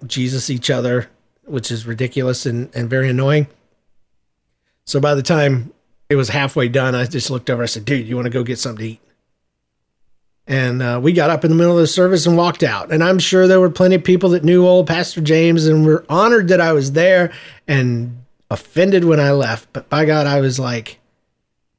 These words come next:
"If I miss out on this opportunity with this kid, um, I'm, I, you know, I have a chance basically to pour into his life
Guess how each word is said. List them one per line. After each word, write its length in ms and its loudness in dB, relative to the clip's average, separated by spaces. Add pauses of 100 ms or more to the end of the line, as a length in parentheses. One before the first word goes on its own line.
(240)
"If 160 -8
I 180 2
miss 300 4
out 180 2
on 120 0
this 140 -4
opportunity 560 -2
with 120 -6
this 140 -10
kid, 460 -4 (1400)
um, 500 -10 (920)
I'm, 140 0
I, 340 -6 (180)
you 140 2
know, 240 -4 (500)
I 80 2
have 120 4
a 60 0
chance 420 0
basically 840 -2 (120)
to 300 2
pour 340 4
into 240 4
his 200 2
life 480 0